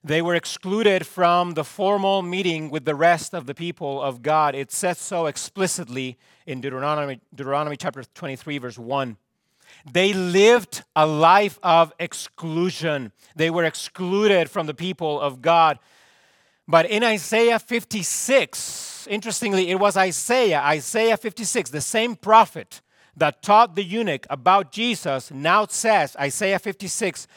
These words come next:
verses three and five. Listen to this. This is a, a promise, a prophecy. Isaiah says, "Let not the eunuchs say, 'Behold,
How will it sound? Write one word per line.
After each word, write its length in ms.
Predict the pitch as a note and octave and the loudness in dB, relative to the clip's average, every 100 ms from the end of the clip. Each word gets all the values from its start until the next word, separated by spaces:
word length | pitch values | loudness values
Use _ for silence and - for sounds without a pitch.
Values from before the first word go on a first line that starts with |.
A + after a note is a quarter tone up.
| _ | _
verses 340 | D3+ D#3 D3 - | -4 -4 -6 -14
three 300 | F3+ F3 F3+ | -6 0 0
and 160 | E3+ | 0
five. 480 | - F3+ E3+ D#3 C3 | 0 4 4 4 0
Listen 300 | B2 F3 G3+ | -4 -6 -4
to 120 | G3 G#3 | -2 0
this. 240 | G3+ B2+ | 0 -2
This 180 | C#3+ E3+ | -6 -6
is 140 | D#3 | 2
a, 180 | F3 D#3 - - | 2 2 -4 -6
a 140 | F3 E3 | -2 0
promise, 680 | - G3 A3 A3+ D#3 C3 - | 4 10 12 10 4 -4 -6
a 120 | D3+ | -2
prophecy. 760 | F#3+ A3+ A3+ G3+ - D3 G#2+ _ _ _ _ _ _ _ _ _ _ - | 4 6 6 0 -8 -8 -14 _ _ _ _ _ _ _ _ _ _ -4
Isaiah 480 | D3+ - A#3+ A3 | -4 0 0 2
says, 300 | G3 F3+ C#3 | 2 -2 -4
"Let 500 | F3+ D#3 F#3 A3+ A3+ | -4 2 4 4 2
not 480 | E3+ E3+ F#3+ A3 E3+ | -6 0 4 4 2
the 80 | F3+ | -6
eunuchs 460 | E3 A#3+ G#3 - - | -4 0 0 -2 -8
say, 1080 | - - - - A3+ A3+ G#3+ F3 F3+ G3+ - _ _ _ C#3+ | -8 -12 -14 -4 2 4 4 2 0 -2 -8 _ _ _ -4
'Behold, 840 | F3+ D#3+ G#3 G#3 F#3+ F#3 F#3+ | -2 0 2 2 2 0 -2